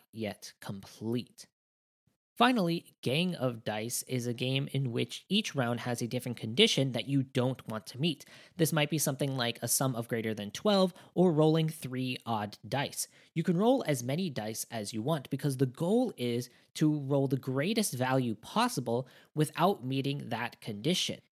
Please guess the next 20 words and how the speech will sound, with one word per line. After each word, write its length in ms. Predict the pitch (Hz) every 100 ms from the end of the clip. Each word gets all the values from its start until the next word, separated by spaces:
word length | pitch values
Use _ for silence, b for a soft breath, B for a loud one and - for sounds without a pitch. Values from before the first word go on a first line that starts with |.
| _ _ -
Each 220 | 247 247
round, 240 | 143 147
whoever 220 | 175 131 127
accomplishes 680 | - 123 143 123 123 123 120
getting 260 | 117 120
the 80 | 113
greatest 640 | 104 113 120 165 147 117
value 420 | - 107 110 113 113
without 460 | 113 - 160 226
meeting 300 | 160 131 117
the 80 | 107
condition 800 | - 110 104 104 107 - 120 170 B B
wins 220 | 160 156 -
everybody 380 | 180 220 226
else's 320 | 165 147 151 135
dice 300 | 113 110 -
that 160 | 120
they 120 | 123
rolled 320 | 110 104 104 -
that 220 | 101 95